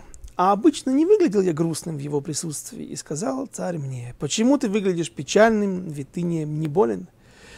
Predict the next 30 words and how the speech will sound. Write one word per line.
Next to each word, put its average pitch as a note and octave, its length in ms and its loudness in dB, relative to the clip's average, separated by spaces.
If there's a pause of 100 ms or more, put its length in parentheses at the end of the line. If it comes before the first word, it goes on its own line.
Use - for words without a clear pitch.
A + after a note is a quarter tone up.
(160)
Не G#3 160 6
иначе, C4 360 4
как G#3 180 2
зло A#3 260 6
на G3+ 100 4
сердце F#3+ 440 0
у D#3+ 60 -4
тебя.'» D#3+ 420 -8 (640)
Царь, E3+ 240 0
разумеется, D3 680 -6
сразу D3+ 320 -8
обратил C#3+ 340 -8
внимание C3 520 -12
на C#3 380 -14 (220)
необычное D3+ 720 -10
состояние, E3 680 -6
которое E3 500 -4
человек, F#3 520 -6 (720)
находясь E3+ 480 -2
на E3 80 -8
такой D#3 260 -8
должности, E3+ 560 0
не E3+ 220 -2
может D#3+ 280 -4
себе D#3 220 -8
позволить. D3+ 640 -8
«У - 80 -10
тебя D3+ 260 -12
есть C3 220 -12
проблемы, B3 580 -6